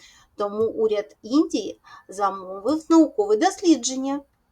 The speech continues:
і виявилося, що з кров'ю тут немає ніякого взаємозв'язку. Просто в краплях дощу містилося багато спор морської водорості хламідомонади. Хламідомонада снігова є також причиною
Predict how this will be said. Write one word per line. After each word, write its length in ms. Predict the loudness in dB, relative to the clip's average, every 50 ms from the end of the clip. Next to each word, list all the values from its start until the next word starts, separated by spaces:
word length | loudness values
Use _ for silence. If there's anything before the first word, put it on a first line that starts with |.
| _
і 240 | -6 -6 -6 -6 -8 _
виявилося, 840 | -2 0 0 0 -2 -2 -2 -2 -2 -2 -4 -6 -4 -4 -6 -4 -6
що 300 | -8 -8 -4 -4 -4 -4
з 100 | -4 -8
кров'ю 480 | -4 -2 0 2 2 2 0 0 -4
тут 220 | -4 -6 -6 -6 -6
немає 440 | -6 -6 0 0 0 0 0 -2 -2
ніякого 680 | -4 -6 -8 -4 -2 -2 -2 -2 -2 -6 -4 -4 -4
взаємозв'язку. 960 | -4 -2 -2 -2 -2 -2 -4 -4 -2 -2 -2 -2 -4 -8 _ -8 -8 -8 -8 -12 _ _ _ _ _ _ _ _ _ _
Просто 360 | _ 2 2 2 2 -2 -4
в 80 | -6 -2
краплях 540 | 0 4 4 4 4 4 0 -4 -8 -6 -6
дощу 560 | -6 -6 -6 -8 -6 -4 -4 -4 -4 -4 -8 -10 -18 -20 -14 _
містилося 580 | -8 -8 -6 -2 0 2 4 4 4 2 -2 -2
багато 560 | -2 -2 -2 0 2 2 2 2 0 -4 -6
спор 460 | -6 -8 -8 _ -4 -2 -2 -2 -2
морської 500 | -2 -4 -6 -6 -6 0 2 2 2 2
водорості 680 | -2 -4 -2 -2 0 0 -2 -4 -6 -8 -8 -12 -16 -16
хламідомонади. 1000 | -14 _ -10 -8 -8 -8 -10 -8 -6 -2 0 2 2 0 0 -4 -8 -10 -14 -20 -20 _ _ _ _ _ _ _ _ _ _ _ _ _ _ -20 -20 -20 -20
Хламідомонада 920 | _ -2 -2 0 0 0 -2 -2 -2 -2 -2 0 -2 0 -2 -2 -2 -4 -8
снігова 680 | -8 -10 -10 -10 -8 -8 -6 -2 0 0 0 0 -4 -10 _ -20 -20 _ _
є 200 | -10 -6 -6 -6
також 480 | 0 0 0 0 0 0 0 2 2 0
причиною 840 | -2 -4 -4 -4 -4 -4 -4 -4 -4 -4 -6 -6 -2 -2 -2 -2 -2